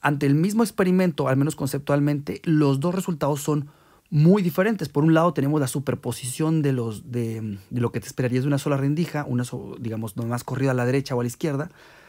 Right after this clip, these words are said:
Y cuando tenemos ondas, como en el caso de las, este, perturbaciones sobre la superficie del agua,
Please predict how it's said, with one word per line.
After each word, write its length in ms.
Y 140
cuando 380
tenemos 560
ondas, 640
como 280
en 80
el 80
caso 260
de 120
las, 500
este, 220
perturbaciones 720
sobre 200
la 80
superficie 480
del 120
agua, 260